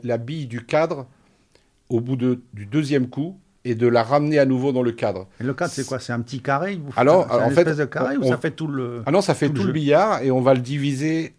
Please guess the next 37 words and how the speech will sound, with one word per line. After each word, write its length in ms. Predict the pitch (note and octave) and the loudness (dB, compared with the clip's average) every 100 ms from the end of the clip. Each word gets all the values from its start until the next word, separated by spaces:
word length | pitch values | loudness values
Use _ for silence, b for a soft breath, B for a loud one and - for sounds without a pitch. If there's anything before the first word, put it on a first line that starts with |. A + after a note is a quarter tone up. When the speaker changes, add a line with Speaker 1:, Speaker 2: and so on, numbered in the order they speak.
| - | -20
Speaker 1:
euh, 180 | F2 G#2+ G#2 _ | -12 -10 -12 _
en 80 | G#2+ | -8
fonction 380 | G#2+ C#3+ - D3 | -4 -6 -4 -2
de 40 | |
la 60 | A#2+ | 0
discipline, 680 | A2+ A2 B2 - F#3 G3 G2 _ - | -2 -6 -8 -6 -6 -6 -14 _ -20
vu 80 | G2+ | -10
qu'il 80 | B2 | -8
y 40 | |
a 40 | |
plusieurs 240 | G2+ A2+ A#2 | -8 -6 -6
disciplines 380 | G#2+ - B2+ A#2 | -6 -10 -6 -6
au 60 | |
cadre. 300 | - C3+ F3 B B B | -2 -2 -4 B B B
Soit 180 | - E3+ | -6 -2
ça 120 | - | 0
va 100 | C#3 | 2
être 120 | C#3 | 0
une 160 | C#3+ C3+ | 2 2
ligne 180 | D3 D3 - _ _ | 2 0 -6 _ _
au-, 120 | - | -16
centrale 640 | D#3+ - D3+ - D3+ D3 B2 b b b - | -12 -4 -4 -2 0 0 -2 b b b -10
qui 160 | - | -2
va 100 | A#2 | 4
Speaker 2:
Ah, 40 | A#2+ | 4
Speaker 1:
être, 380 | A#2+ - _ | 2 -10 _
qui 120 | - B2+ | -6 0
va 60 | |
Speaker 2:
d'accord. 160 | B2 B2 | 2 2
Speaker 1:
diviser 260 | D3+ D3 | 0 0
le 60 | D#3 | 0
billard 280 | C#3 C#3+ C3+ | 0 2 4
en 80 | C#3 | 2
deux 280 | C#3 D#3 b b b - | 0 -2 b b b -6
et 100 | A2+ | -2
les 100 | B2 | 0
joueurs 400 | A2+ D3+ C#3 | 2 2 0